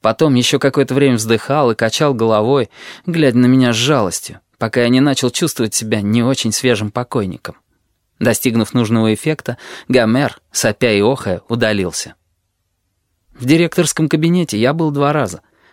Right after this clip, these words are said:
Когда только приехал и когда надо было вручить рисунок для выставки с дурацким названием "Моя любовь к миру". Результат своего трёхдневного труда я окрестил древом жизни. Только отойдя от рисунка на пару шагов,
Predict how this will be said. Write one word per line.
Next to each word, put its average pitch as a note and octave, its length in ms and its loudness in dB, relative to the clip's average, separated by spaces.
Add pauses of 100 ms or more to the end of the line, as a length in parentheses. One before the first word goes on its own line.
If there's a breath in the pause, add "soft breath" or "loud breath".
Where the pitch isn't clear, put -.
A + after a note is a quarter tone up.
(120)
Когда C3 260 2
только D3 280 0
приехал D3 520 0
и G#2+ 100 0
когда D#3+ 320 2
надо D#3 200 2
было D3 240 4
вручить C3+ 380 0
рисунок A#2+ 440 2
для A2+ 180 2
выставки A2+ 420 -2
с G2 60 -4
дурацким A#2 460 0
названием A2+ 640 0 (100)
"Моя A2 360 0
любовь G#2+ 400 0
к - 100 -12
миру". A#2 340 -2 (640)
Результат C3+ 520 2
своего C#3+ 320 2
трёхдневного C3+ 680 2
труда C#3 420 0 (380 loud breath)
я F#3 160 0
окрестил D3+ 560 0
древом C3 500 2
жизни. A2+ 460 -2 (680)
Только B2 340 2
отойдя A#2+ 340 2
от - 80 -2
рисунка B2 440 0
на A#2 120 2
пару A#2 240 0
шагов, A#2 460 0